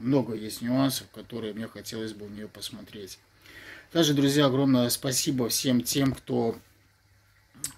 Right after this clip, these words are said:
помог советом. В общем, большое вам огромное спасибо. Всем-всем-всем, кто уделил внимание.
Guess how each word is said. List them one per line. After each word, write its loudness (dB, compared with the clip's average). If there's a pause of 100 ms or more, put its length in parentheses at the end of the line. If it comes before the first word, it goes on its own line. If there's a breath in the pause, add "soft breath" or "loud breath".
(180)
помог 4
советом. 0 (1600 soft breath)
В -6
общем, 2 (120)
большое 2
вам 4
огромное 2
спасибо. -6 (560)
Всем-всем-всем, -2
кто -4
уделил -4 (320)
внимание. -8